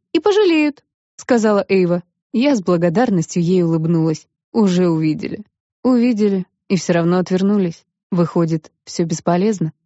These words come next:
Вот только сдаваться сейчас было бы неправильно. Но, пожалуй, хватит сидеть на одном месте и бездумно смотреть прямо перед собой.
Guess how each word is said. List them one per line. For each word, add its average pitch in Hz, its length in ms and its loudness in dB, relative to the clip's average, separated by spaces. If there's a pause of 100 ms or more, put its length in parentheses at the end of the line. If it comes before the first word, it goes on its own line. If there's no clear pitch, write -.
(180)
Вот 185 200 0
только 175 300 0
сдаваться 170 580 0
сейчас 220 520 -4
было 170 440 0
бы 180 160 0
неправильно. 190 640 -4 (840)
Но, 311 120 4
пожалуй, 277 460 2
хватит 180 580 -2
сидеть 170 320 0
на 170 140 2
одном 202 320 2
месте 294 380 0
и - 20 2
бездумно 175 640 2
смотреть 190 580 0
прямо 190 320 0
перед 170 280 0
собой. 156 400 -2